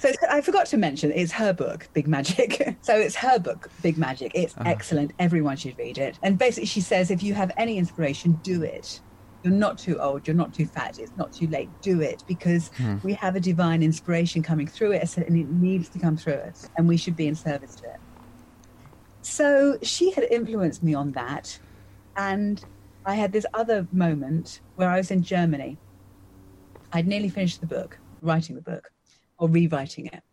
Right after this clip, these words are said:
Speaker 1: And I'd done a show in Germany for two thousand people,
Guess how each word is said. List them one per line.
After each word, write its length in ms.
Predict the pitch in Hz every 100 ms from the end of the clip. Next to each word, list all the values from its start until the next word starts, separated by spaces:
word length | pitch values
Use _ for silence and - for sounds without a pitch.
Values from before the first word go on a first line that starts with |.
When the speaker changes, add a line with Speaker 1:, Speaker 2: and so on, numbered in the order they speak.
| _ _ - - _ _ _ _
Speaker 1:
And 120 | 190
I'd 200 | 180 180
done 160 | 214 240
a 60 | 277
show 360 | - 214 185
in 140 | 170 160
Germany 420 | 175 170 160 139
for 120 | 165
two 240 | 160 185 170
thousand 360 | 160 151 156
people, 460 | 165 139 - 123